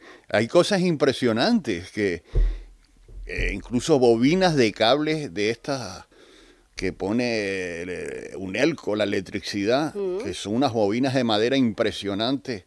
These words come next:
Speaker 1: que pare-, que se usan, se utilizan pa la, pa las mesas en
Speaker 2: En las terrazas.
Speaker 1: en las terrazas y eso, pues,
Speaker 2: Sí.
Speaker 1: amigo, para cargar una cosa esa de la orilla hasta afuera,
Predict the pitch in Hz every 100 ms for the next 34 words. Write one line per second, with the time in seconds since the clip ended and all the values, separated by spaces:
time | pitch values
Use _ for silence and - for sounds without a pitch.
0 | _ - 92 98 95 - 98 110 117 143
1 | 151 104 104 107 113 107 107 107 127 160
2 | 147 127 120 98 85 - - - - -
3 | - _ - 107 101 98 117 139 - 120
4 | 127 113 104 95 180 165 151 214 - 202
5 | 214 226 110 - 101 107 170 190 139 143
6 | 185 117 95 101 90 92 90 90 120 196
7 | 190 - 101 95 92 98 139 190 190 123
8 | 123 123 123 110 107 101 98 92 101 127
9 | 113 98 95 95 92 151 185 190 180